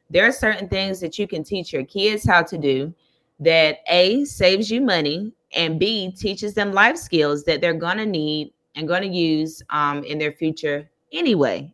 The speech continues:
<laughs> right? So as a result of me teaching my thirteen, six-year-old, and yes, one-year-old life skills, I have been able to eliminate certain tasks off of my list that they can handle on their own.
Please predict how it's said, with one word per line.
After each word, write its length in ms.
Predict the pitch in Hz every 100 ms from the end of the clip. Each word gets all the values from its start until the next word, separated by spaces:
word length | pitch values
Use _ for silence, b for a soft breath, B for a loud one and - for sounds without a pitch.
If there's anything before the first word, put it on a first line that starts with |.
| -
<laughs> 120 | 254
right? 480 | 240 196 196 214 247 - _ b b b b b b
So 440 | - 214 208 196 -
as 240 | 202 -
a 60 | 277
result 480 | 311 240 202 208
of 120 | 170 175
me 160 | 196
teaching 440 | 208 214 185 175 170
my 280 | 151 147 151
thirteen, 640 | 196 214 247 254 208 208 208
six-year-old, 920 | - 202 202 - 185 175 170 170 160
and 300 | - 196 240 247
yes, 400 | 202 220 - -
one-year-old 720 | 180 202 240 220 180 165 165
life 240 | 175 185 196
skills, 580 | - 143 135 139 147 - _ _ _ _ -
I 200 | 185 262
have 180 | 320 262
been 140 | 208
able 180 | 190 185
to 160 | 185 185
eliminate 520 | 165 185 196 175 165
certain 320 | - 202 214
tasks 480 | 202 180 165 165 -
off 240 | 147 156 151
of 60 |
my 140 | 147 139
list 500 | 180 196 196 - -
that 180 | - 156
they 120 | 165
can 180 | 165 165
handle 340 | 170 165 160 147
on 140 | 147
their 240 | 139 -
own. 460 | 175 185 180 180 180